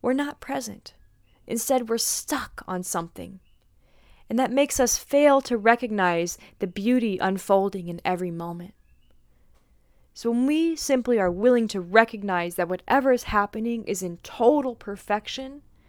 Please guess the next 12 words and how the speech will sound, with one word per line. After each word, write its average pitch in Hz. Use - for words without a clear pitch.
and 196
that 156
nothing 233
is -
permanent 233
in 202
this 202
world, 180
then 247
we 294
become 277
childlike, 208